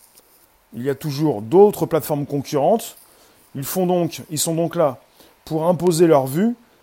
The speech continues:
C'est une, on peut dire, on peut considérer que c'est un abus de position dominante, puisque sur Instagram, ils font ce que d'autres ont fait avant eux, peut-être, je pense à Microsoft, la possibilité de, d'imposer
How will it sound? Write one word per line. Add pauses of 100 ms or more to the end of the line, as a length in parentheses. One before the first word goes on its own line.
C'est
une,
on
peut
dire,
on
peut
considérer
que
c'est
un
abus
de
position
dominante, (400)
puisque (420)
sur
Instagram, (1800)
ils
font
ce
que
d'autres
ont
fait
avant
eux,
peut-être,
je
pense
à
Microsoft,
la
possibilité
de,
d'imposer